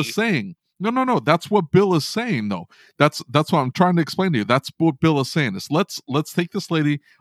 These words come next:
I opened the hood up. She had lien codes. I ran the, the, with the, the baby scanner. I, she had a bunch of lien codes. I opened up the hood,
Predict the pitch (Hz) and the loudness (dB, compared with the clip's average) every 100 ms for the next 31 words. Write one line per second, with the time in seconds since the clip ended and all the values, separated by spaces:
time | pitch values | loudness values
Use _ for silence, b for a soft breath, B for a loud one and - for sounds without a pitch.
0 | - 127 170 - 196 190 170 170 104 98 | -2 2 2 2 4 4 6 4 2 -2
1 | _ - - 123 135 127 147 160 156 120 | _ -8 -2 0 0 2 2 2 0 0
2 | 92 95 98 104 127 131 - 110 120 110 | -2 -2 -2 -2 0 -2 -4 -8 -6 -6
3 | - 110 107 104 92 - 95 120 117 - | -6 -8 -4 -4 -6 -6 -2 -2 -2 -2
4 | 104 101 104 B B B 95 101 - _ | -2 -2 -6 B B B -2 -2 -4 _
5 | _ _ - 117 131 147 147 151 151 143 | _ _ -4 0 2 2 2 2 2 0
6 | 139 143 127 120 - 104 117 147 160 156 | 0 0 0 -2 -4 -2 0 0 0 -4
7 | - 147 131 123 120 | -2 -2 0 0 -2